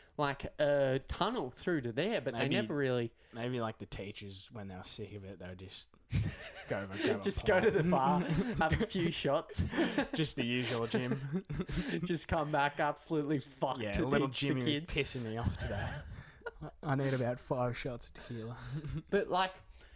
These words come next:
Speaker 1: we, like, we weren't allowed down there. Like, that was, like, a no-no area. But,
Speaker 2: Yeah.
Speaker 1: like, I don't know, we,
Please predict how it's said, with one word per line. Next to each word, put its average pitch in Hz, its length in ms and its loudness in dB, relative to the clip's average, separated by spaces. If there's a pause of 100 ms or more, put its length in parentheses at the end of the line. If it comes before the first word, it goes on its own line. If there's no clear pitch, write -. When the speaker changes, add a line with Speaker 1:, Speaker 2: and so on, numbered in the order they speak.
(760)
Speaker 1:
we, 202 280 0 (200)
like, - 300 -8
we 180 140 2
weren't 262 300 0
allowed 170 520 2
down 131 280 0
there. 110 300 -4
Like, 156 220 4 (380)
that 226 200 6
was, 247 440 -6 (120)
like, 175 240 0 (640)
a 147 100 2
no-no 147 920 4
area. 156 800 2
But, - 180 2 (460)
Speaker 2:
Yeah. 139 80 -6
Speaker 1:
like, 156 240 0 (320)
I 147 80 -2
don't 135 200 -2
know, 143 380 0
we, 135 320 -2